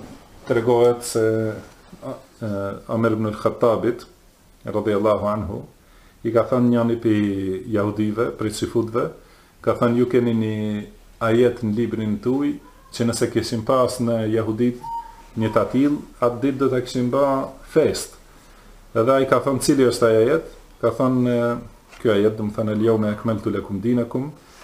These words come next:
Edhe Omeri radhiyallahu anhu i ka thënë, "Unë e di ditën kur ka zbrit, edhe momentin kur ka, kur është shpall ky ajet." Ka thënë, "Ajo është dita e Arafatit", do të thënë, në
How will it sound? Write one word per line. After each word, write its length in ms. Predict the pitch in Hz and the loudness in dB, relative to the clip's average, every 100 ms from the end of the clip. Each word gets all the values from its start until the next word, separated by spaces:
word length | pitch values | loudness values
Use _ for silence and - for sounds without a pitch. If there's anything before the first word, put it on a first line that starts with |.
| - - - | -20 -20 -2
Edhe 160 | 120 120 | 0 4
Omeri 320 | 127 127 123 | 4 4 4
radhiyallahu 500 | 117 113 117 123 120 117 | 2 4 2 4 4 2
anhu 200 | 117 120 | 0 -2
i 60 | 110 | 0
ka 140 | 110 | 0
thënë, 240 | 107 127 | 0 2
"Unë 220 | 120 117 110 | 2 2 0
e 40 | |
di 380 | 110 131 143 - - - - 110 | 2 0 0 -4 -14 -20 -18 -2
ditën 460 | 104 143 143 117 | 2 4 4 0
kur 140 | - 110 | -2 0
ka 420 | 113 110 110 110 - | 2 4 2 -2 -8
zbrit, 500 | 95 98 117 160 165 - - - - - | -6 0 2 2 -2 -12 -20 -20 -20 -6
edhe 440 | - 113 127 127 127 - - _ _ - | -2 2 4 4 0 -4 -20 _ _ -10
momentin 560 | - 117 147 123 110 104 | 0 2 4 2 0 -2
kur 140 | - | -2
ka, 340 | - 113 107 107 - - | 2 4 2 -2 -8 -2
kur 120 | 123 | 2
është 220 | 113 - - | 2 0 -2
shpall 280 | - 110 101 | 2 0 0
ky 260 | 110 101 101 - | -2 -2 -2 -4
ajet." 340 | 95 120 160 - - - - - - - - - - - - - | 0 0 0 -6 -20 -18 -18 -16 -18 -16 -16 -18 -20 -20 -20 -2
Ka 140 | 117 | 0
thënë, 220 | 113 127 127 | 2 2 4
"Ajo 180 | 131 131 | 4 2
është 280 | 127 - 110 | 0 -8 -2
dita 260 | 123 123 | 0 4
e 440 | 117 110 110 107 107 | 4 4 2 -2 0
Arafatit", 640 | 101 98 131 131 143 147 - _ _ _ _ _ _ | 0 2 2 0 -2 -6 -10 _ _ _ _ _ _
do 100 | 107 | -8
të 80 | 107 | -2
thënë, 200 | 120 113 113 | 0 2 2
në 240 | 120 117 | 0 0